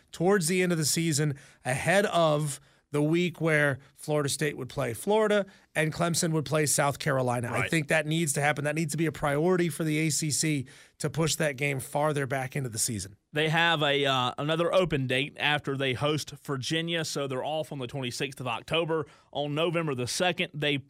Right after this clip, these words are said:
Speaker 2: host Louisville. That'll be a tough home game. Then the, uh, ninth of November, they'll travel to Virginia Tech, up to Blacksburg to take on the Hokies. Uh, eleven sixteen, they're at Pitt.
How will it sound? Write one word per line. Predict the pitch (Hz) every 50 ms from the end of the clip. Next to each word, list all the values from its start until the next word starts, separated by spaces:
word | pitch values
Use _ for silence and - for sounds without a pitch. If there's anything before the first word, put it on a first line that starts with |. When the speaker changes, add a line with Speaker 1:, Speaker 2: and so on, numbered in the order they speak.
| _ -
Speaker 2:
host | - 170 170 170 147 - - - 147
Louisville. | 143 139 156 180 190 185 175 190 190 190 185 - - - _ -
That'll | 147 170 170
be | 160 156
a | 143
tough | 147 165 151 147 -
home | - 156 156 156 151
game. | 143 156 156 156 151 151 151 143 - - - - _ _
Then | - 143 156 160 156
the, | 147 143 139
uh, | 135 131 127
ninth | 131 143 151 160 170 170 160 -
of | 147 139
November, | 147 147 143 156 156 151 147 143
they'll | 139 131
travel | 123 - 151 147 143 139 135 131 120
to | - 151 147 143
Virginia | 127 131 123 127 127 120 117
Tech, | 117 - 160 156 156 - - _ -
up | 131 123
to | 135 135
Blacksburg | 131 147 147 151 147 - - 151 143 139 131
to | 120
take | - 135 120 131
on | 120 120
the |
Hokies. | 113 151 165 156 131 160 160 151 139 - - - - - _ _
Uh, | - 127 127 127 123 123 123
eleven | 131 147 151 147 135
sixteen, | 127 - - 117 - - - - 170 175 180 170
they're | 147 131 - - -
at | 143 143 143 - - -
Pitt. | - 202 247 247 - -